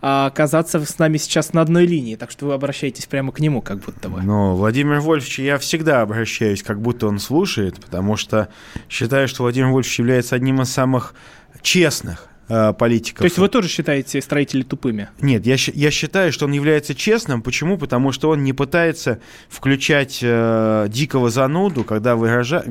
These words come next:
Speaker 2: что-то говорит, и не пытается, э, замаскировать какую-то глупость, э, многословием. Я хочу напомнить, что,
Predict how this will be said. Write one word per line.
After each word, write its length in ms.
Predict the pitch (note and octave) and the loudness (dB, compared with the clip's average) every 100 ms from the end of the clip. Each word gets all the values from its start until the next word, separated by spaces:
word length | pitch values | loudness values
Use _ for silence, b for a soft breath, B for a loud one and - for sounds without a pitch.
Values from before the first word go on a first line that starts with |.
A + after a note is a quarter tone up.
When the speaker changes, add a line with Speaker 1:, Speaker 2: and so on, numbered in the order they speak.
| G#2 | -8
Speaker 2:
что-то 220 | - B2+ | -4 -2
говорит, 460 | A#2+ C#3 C#3+ G#3+ G#3+ | 0 2 2 0 -2
и 100 | C#3 | -2
не 100 | C3+ | 0
пытается, 520 | C3 - E3+ D#3 - | -2 0 0 0 -2
э, 360 | C3 - B2+ B2 | -4 -2 -2 -2
замаскировать 960 | A2+ C3 C3 B2 - C3 C3 D3+ D#3+ - B B B B | 0 0 0 -2 -2 0 2 0 -2 -8 B B B B
какую-то 400 | A#2 C#3+ C#3 - | -4 0 0 0
глупость, 560 | B2 F3 F3+ B2+ - A#2 | 0 0 0 -2 0 2
э, 160 | A2 | 2
многословием. 840 | G#2+ B2+ D3+ - D3 A#2 E2+ D#2 - B B B B B | 2 2 0 -2 -2 -2 -2 -8 -14 B B B B B
Я 300 | C3+ F3+ F3 | 4 4 2
хочу 280 | - D#3+ G#3+ | -4 -4 0
напомнить, 500 | G3+ F#3+ A3+ F#3+ B2+ | 0 0 0 0 -2
что, 300 | - - B2 | -2 0 0